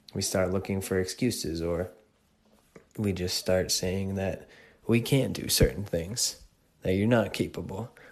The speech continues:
which is nev-, which is so far from the truth, because you make your own bed with the daily decisions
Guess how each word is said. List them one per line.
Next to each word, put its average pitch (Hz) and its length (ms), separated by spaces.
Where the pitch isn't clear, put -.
which 98 180
is 95 160
nev-, 117 280
which 107 180
is 90 100
so 127 220
far - 260
from 117 180
the 104 100
truth, - 480
because 92 440
you 110 280
make 117 360
your 107 160
own 113 240
bed 107 380
with 104 220
the 101 80
daily 110 400
decisions 101 760